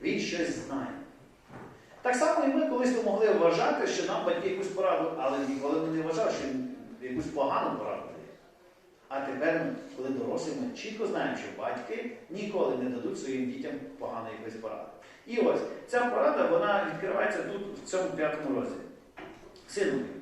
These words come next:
будь уважний до моєї мудрості, нахили своє вухо до мого мислення». Навіть не до свого, а до мого нахили і поради.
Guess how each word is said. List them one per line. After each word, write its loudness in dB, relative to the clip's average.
будь 2
уважний 2
до 2
моєї -2
мудрості, -4
нахили 0
своє 4
вухо 2
до 2
мого 4
мислення». -2
Навіть 4
не 2
до 4
свого, 2
а 4
до 2
мого 2
нахили -2
і 2
поради. 2